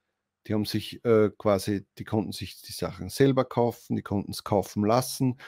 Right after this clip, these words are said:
sie konnten quasi sich irgendwie mit, äh, ein anderes Business aufbauen, indem sie, weiß ich nicht, für Vereine was dort machen, damit die das dort kaufen können. Sie haben,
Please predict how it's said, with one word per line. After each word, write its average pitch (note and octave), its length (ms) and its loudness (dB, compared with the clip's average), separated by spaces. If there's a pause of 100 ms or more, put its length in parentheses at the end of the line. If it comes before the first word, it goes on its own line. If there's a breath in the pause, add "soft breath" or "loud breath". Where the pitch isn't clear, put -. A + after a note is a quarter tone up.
(220 loud breath)
sie - 160 -10
konnten A#2 400 2
quasi G2+ 300 4
sich - 400 -8
irgendwie G#2+ 720 4 (580)
mit, G#2+ 400 -4
äh, A2 600 6
ein A2 180 0
anderes A#2 420 2
Business C#3 400 6
aufbauen, A2 600 4
indem A2 380 2
sie, G#2 240 0
weiß G#2 140 0
ich A#2 60 2
nicht, G#2+ 200 2
für A#2+ 140 0
Vereine A2 580 4
was G#2 240 4
dort - 240 -6
machen, G2+ 480 -2
damit G#2+ 320 0
die G#2 80 -4
das G#2 300 -2
dort G#2 240 -2
kaufen G2 360 -4
können. G2+ 280 -2
Sie G2+ 240 0
haben, G#2 240 2